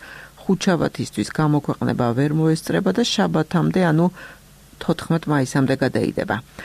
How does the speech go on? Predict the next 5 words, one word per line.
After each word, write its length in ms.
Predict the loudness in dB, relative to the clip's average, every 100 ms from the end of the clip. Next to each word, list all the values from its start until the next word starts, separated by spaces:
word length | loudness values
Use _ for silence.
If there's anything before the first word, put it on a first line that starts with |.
| -16 -16 -4
დე-ფაქტო 540 | -2 0 0 -2 0 2
რესპუბლიკის 680 | 2 2 -2 2 0 0 -4 -4
კანონმდებლობით 880 | 0 2 2 4 2 2 0 2 0 0
ეგრეთ 220 | 0 0 0
წოდებული 380 | 0 2 2